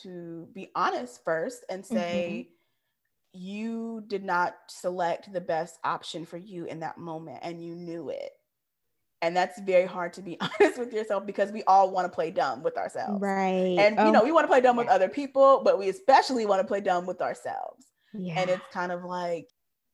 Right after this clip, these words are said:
Speaker 1: okay, if you knew that this man was not a good option as a partner for you, and now you spent the last year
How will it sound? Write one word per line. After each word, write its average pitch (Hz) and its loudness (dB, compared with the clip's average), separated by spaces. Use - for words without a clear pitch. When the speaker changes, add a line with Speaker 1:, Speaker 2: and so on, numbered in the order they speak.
Speaker 1:
okay, 190 0
if 185 -6
you 196 -10
knew 196 -8
that 175 -2
this 202 -6
man 180 -2
was 185 -8
not 170 0
a 185 0
good 170 -2
option 175 0
as 170 -8
a 165 -8
partner 180 -6
for 175 -14
you, 156 -12
and 180 -4
now 175 -2
you 175 -4
spent 185 -10
the 175 -4
last 165 -2
year 165 -2